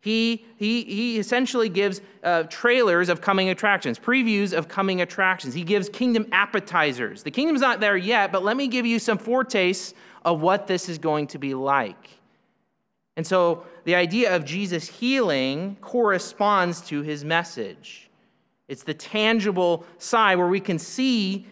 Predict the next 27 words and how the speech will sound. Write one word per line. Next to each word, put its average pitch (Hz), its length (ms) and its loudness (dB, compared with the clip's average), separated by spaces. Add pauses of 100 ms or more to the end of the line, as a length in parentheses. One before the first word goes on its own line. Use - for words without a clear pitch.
(140)
this 170 640 0
and 165 200 0
what 175 160 0
the 175 80 -4
kingdom 190 420 0
means. 175 300 2
And 156 160 2 (500)
here's 185 280 -2
the 165 100 -2
king, 202 800 -2 (960)
even 196 260 0
as 180 320 2
he 180 120 -4
proclaims 160 560 -2
this 139 180 -4
message, 175 360 -2
"Repent, 139 440 -4
for 139 120 -12
the 123 80 -12
kingdom 127 280 -8
of 117 60 -10
heaven 113 240 -8
has 107 160 -12
drawn 110 180 -8
near." 113 160 -4
They're 117 100 -6
complementary 135 1160 -6